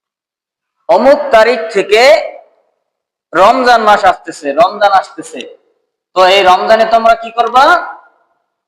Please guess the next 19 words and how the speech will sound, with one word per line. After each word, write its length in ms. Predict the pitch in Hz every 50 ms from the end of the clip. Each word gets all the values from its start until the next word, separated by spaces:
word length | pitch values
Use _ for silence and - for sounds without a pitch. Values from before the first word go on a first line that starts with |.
| _ _ _ _ _ _ _ _ _ _ _ _ _ _ _ _ _ _ _ _ _ _ _ _ _ _ _ _
সেই 360 | - - 196 208 208 202 202 202 -
ফজরের 420 | 185 196 202 226 233 233 226 214
আগ 180 | 196 190 175 -
মুহূর্তে 840 | - - 185 185 185 196 - - - 220 233 254 294 - - - - _ _ -
তোমরা 380 | 180 202 208 - 311 - -
সাহরি 440 | - - - 277 - 196 190 190 190
খেয়ে 380 | 190 190 180 180 185 202 233 247
তারপরে 640 | - - 180 180 180 175 - 175 175 202 220 233
সারাদিন 680 | 226 - - - 170 180 - - 214 233 247 240 226 214
না 180 | 202 196 190 190 185 -
খেয়ে 120 | 180 180
থাকবা, 380 | - 180 175 160 151 156 160 156
রোজা 260 | 151 156 156 196 -
রাখবা, 500 | - - 143 135 135 165 180 220 254 - - - _ _ _ _ _ _ _ _ _ _
এবং 400 | 156 185 220 233 247 247 - 202
যখন 360 | 196 185 196 202 202 196 -
মাগরিবের 580 | - - 175 190 202 - 208 208 202 196 190 -
সময় 420 | - - - 156 170 170 165 160
হবে 640 | 160 151 147 147 160 - - 571 - - - -